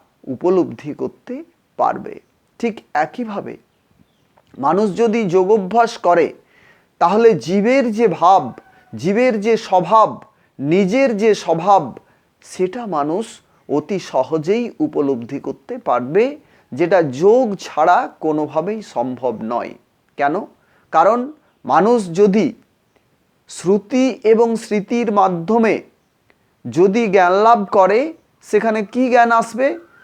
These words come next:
সেখানে আসবে তার প্রাকৃত লোকের জ্ঞান। কিন্তু মানুষ যদি চৈতন্য লোকে পৌঁছতে চায়, তাহলে মানুষকে কি করতে হবে? মানুষকে সেখানে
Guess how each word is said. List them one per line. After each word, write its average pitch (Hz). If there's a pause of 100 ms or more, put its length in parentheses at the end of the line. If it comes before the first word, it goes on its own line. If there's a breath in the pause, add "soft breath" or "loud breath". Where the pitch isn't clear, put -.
সেখানে 202
আসবে 196 (420)
তার 196 (380)
প্রাকৃত 196
লোকের 202
জ্ঞান। 151 (340)
কিন্তু 254 (300 soft breath)
মানুষ 190
যদি 240
চৈতন্য 240
লোকে 226
পৌঁছতে 185
চায়, 170 (340 soft breath)
তাহলে 185
মানুষকে 196
কি 226
করতে 254
হবে? 311 (360 soft breath)
মানুষকে 233
সেখানে 185